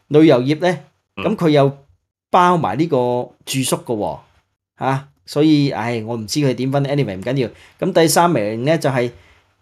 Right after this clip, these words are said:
Speaker 1: 批發零售業，噉亦都係持續受到疫情影響，本嚟好好嘅，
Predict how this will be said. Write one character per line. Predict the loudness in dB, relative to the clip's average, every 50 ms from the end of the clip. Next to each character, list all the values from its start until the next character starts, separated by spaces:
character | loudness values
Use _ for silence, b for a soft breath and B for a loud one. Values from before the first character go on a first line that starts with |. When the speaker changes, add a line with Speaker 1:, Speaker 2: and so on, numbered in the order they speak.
| _ _ _ _ _
Speaker 1:
批 | 0 2 4 4 4 2 0
發 | 2 2 2 2 2 0 -4 _
零 | -12 -12 -10 -8 -6
售 | -4 -4 -4
業， | -2 0 2 2 4 2 2 0 -6 _ _ _ _ _ _ _ _ _ _ _ _
噉 | -8 -6 -4 -4
亦 | -4
都 | -4 -4 -4
係 | -4 -2
持 | -4 -8 -10 -10 -12 -14 -16 -16 -12
續 | -10 -8 -8 -6 -8 -8 -10 -12 -12
受 | -10 -8 -8 -6 -6
到 | -4 -4 -4
疫 | -4 -4 -6
情 | -8 -10 -10 -8 -6
影 | -4 -2
響， | 0 0 0 0
本 | 0 -2 0 0 2
嚟 | 0 0 -2
好 | -2 -2 0 2 4
好 | 4
嘅， | 4 4 4 4 4 4 2